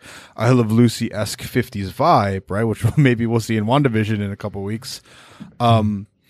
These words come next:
or the, you know, his white friends that he may have hung out with over in California. Uh, apparently,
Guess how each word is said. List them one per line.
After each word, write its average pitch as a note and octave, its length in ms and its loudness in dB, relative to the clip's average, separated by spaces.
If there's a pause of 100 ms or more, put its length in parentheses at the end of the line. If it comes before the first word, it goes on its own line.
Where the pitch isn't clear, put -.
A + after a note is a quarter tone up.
(200)
or C#3 420 6 (200)
the, C3+ 160 4 (180)
you C#3 100 -2
know, A#2 100 2
his A2+ 140 -2
white B2+ 300 -2
friends B2+ 380 0
that B2+ 100 2
he A#2+ 140 2
may A2+ 180 -2
have A2+ 260 -4
hung C3 160 -2
out A2+ 140 0
with A2+ 220 -2
over G#2 200 -4
in A#2 80 0
California. A#2+ 800 0
Uh, G2+ 120 -6 (100)
apparently, A#2+ 840 2